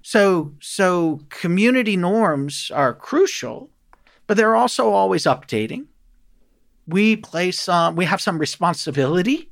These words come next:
for what they are and the way in which they're updating themselves.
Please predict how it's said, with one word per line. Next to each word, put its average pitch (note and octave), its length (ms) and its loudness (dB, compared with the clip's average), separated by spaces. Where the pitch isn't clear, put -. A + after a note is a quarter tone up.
for D3+ 840 0
what C#3+ 260 0
they C3 180 2
are B2+ 360 4
and C3+ 180 0
the A#2+ 60 -2
way C#3 180 4
in C3 120 2
which C#3 200 -4
they're C3 240 0
updating B2+ 440 -4
themselves. B2 840 -8